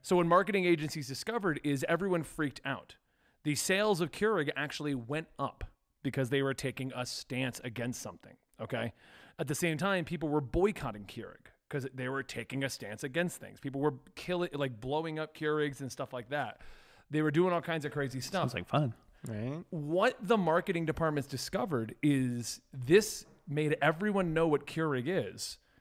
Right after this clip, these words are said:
Speaker 3: Mm-hmm.
Speaker 1: If you didn't know what a Keurig was, you would go buy a Keurig 'cause you want coffee.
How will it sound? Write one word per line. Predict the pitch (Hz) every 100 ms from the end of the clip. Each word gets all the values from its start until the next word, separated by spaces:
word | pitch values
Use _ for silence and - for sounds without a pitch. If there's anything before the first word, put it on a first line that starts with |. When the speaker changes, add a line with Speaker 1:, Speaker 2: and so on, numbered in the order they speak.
| -
Speaker 3:
Mm-hmm. | - -
Speaker 1:
If | 131
you | 156
didn't | 131 160 202 254
know | 156
what | 135
a | 127
Keurig | - 120 107
was, | 104 98 107 117 - _ _
you | 135 151
would | 151
go | 160
buy | 147 131
a | 135
Keurig | - 214 131
'cause | 127 123
you |
want | 123 110
coffee. | - 185 170 - -